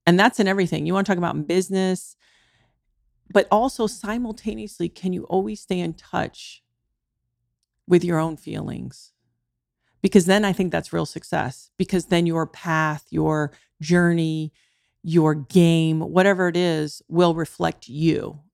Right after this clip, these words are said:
And then that is the only way I believe that we can genuinely, uh, sort of be the tool and instrument or portal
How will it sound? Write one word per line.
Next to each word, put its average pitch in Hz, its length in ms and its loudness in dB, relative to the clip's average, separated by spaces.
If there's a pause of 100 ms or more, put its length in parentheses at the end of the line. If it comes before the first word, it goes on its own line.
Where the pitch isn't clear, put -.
(160)
And 170 160 4
then 160 320 0 (340)
that 175 340 4
is 160 140 -4
the 165 140 0
only 165 240 -2
way 160 200 -2
I 156 220 4
believe 147 640 -12 (120)
that 151 200 -2
we 165 140 2
can 160 200 -4
genuinely, 151 1040 -2 (500)
uh, 156 180 0
sort 170 220 0
of 160 80 0
be 170 140 -2
the 147 120 -6
tool 180 380 -4
and 156 100 -4
instrument 160 580 -6
or 143 100 -4
portal 143 800 -4